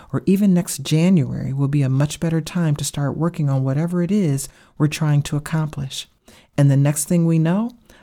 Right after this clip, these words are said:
another year or two has completely passed us by, when all we had to do was make a conscious effort to get started. So if nothing else, please Google some information about your dream,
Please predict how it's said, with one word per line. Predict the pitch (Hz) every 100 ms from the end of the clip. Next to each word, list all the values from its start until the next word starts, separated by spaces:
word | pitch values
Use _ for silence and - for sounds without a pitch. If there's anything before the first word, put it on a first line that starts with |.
| _
another | 139 143 156 160
year | 147 170 165
or | 139
two | - 151
has | 143 143
completely | 143 127 - 160 160 160
passed | - 147 - 151
us | 139
by, | - 143 139 135 135 _ _ - _
when | 135 139
all | 139 135
we | 202 262
had | 185 139
to | - 135
do | 139 139 143 - -
was | 143
make | 147 139
a | 139
conscious | - 156 160 180 - -
effort | 160 156 135 - -
to | 139
get | 139
started. | - - 139 135 135 - _ _ _ _ _
So | - 156
if | 139
nothing | 139 156 175 180
else, | 170 220 233 - - _
please | - 214 214
Google | - 185 190 190
some | - 156
information | 165 165 156 147 170 170
about | 147 131 135 139
your | 135
dream, | 135 151 170 175 180